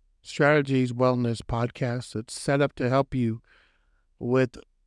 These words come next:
moving yourself forward and leveling up into your career, whatever that takes. And I'm hoping that whatever we talk about with each week that we post this podcast, that it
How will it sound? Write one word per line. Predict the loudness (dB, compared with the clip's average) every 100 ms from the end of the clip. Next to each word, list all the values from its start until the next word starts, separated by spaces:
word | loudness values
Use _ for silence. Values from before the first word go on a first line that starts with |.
| _ -2
moving | 0 2 2
yourself | 2 0 0 0 0
forward | -2 0 2 0 -2
and | -2 0
leveling | 2 2 0 0
up | 0 0
into | -4 -8 -4
your | -4
career, | -4 -6 -2 0 -2 -6 _ _ _ _
whatever | -2 2 4 2 4
that | 2 2
takes. | 0 -2 -2 -8 -20 -20 _ _ _ _ _
And | -6 -4 -4 -6 -14 _ _ _ _ _ _ _ -14
I'm | -8 -2
hoping | 0 0 0 2
that | 2
whatever | 2 2 2
we | 0 -2
talk | 0 0 0
about | 0 0
with | 0 -2 0
each | -2 -4 -14 _ _
week | -6 -2 0 -2 -6
that | -4 -4 -2
we | -2 -2 -6 -16 -20 -20 _ _
post | 0 2 2 0
this | 0 0 -2 -8 -18 -6
podcast, | 0 0 0 0 0 -2 -4
that | 0 2
it | 2 -2